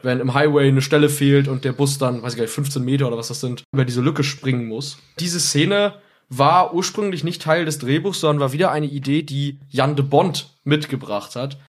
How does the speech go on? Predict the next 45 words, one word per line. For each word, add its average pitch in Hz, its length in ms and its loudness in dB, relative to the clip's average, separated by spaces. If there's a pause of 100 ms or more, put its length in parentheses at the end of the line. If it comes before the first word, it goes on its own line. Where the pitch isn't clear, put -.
(220)
als 147 320 2
er 143 260 2
durch 139 160 2
Los 147 120 2
Angeles 185 360 -2
gefahren 135 360 -2
ist 156 120 -4
und 139 160 -6
tatsächlich 165 420 -4
bemerkt 139 400 2
hatte, 139 180 -2
dass 135 140 -6
ein 135 160 -4
Teil 160 380 0
des 139 440 -2
Freeway 170 400 2
tatsächlich 170 840 -2
fehlte, 151 520 0
also 127 180 -2
noch 139 160 0
nicht 147 160 -8
fertig 180 300 0
gebaut 110 360 -4
war. 117 220 -6
Und 135 100 -2
der 151 80 6
fand 190 160 2
das 202 100 4
so 185 60 0
skurril, 156 480 4
dass 123 120 0
du 135 40 -2
quasi 151 220 2
links 180 240 2
und 180 80 0
rechts 156 260 -2
schon 170 100 -2
ranfahren 143 440 0
kannst 139 240 -4
und 101 60 -6
einfach 226 240 -2
nur 196 100 0
in 175 80 -8
der 160 100 0
Mitte 214 380 -2